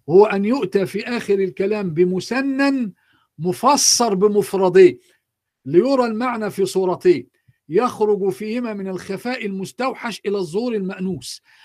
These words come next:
نحو إيه؟ العلم علمان. في ده إبهام ولا مش إبهام؟ إبهام، لأن أنا ما أعرفش إيه هما العلمين.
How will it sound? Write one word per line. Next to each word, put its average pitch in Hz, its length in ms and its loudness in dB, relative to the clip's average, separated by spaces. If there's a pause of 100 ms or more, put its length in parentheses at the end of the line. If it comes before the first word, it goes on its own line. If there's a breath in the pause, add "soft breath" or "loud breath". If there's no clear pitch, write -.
(160 soft breath)
نحو 214 340 0
إيه؟ 196 200 2 (300 soft breath)
العلم 240 680 -4
علمان. 208 760 -6 (520)
في - 120 -18
ده 220 260 -2
إبهام 202 320 -2
ولا 202 200 -4
مش 185 240 -8
إبهام؟ 175 480 -8
إبهام، 214 400 -8 (420)
لأن 220 300 -6
أنا 254 140 -4
ما 226 100 -4
أعرفش 247 340 -4
إيه 277 140 -4
هما 247 240 -2
العلمين. 208 500 -4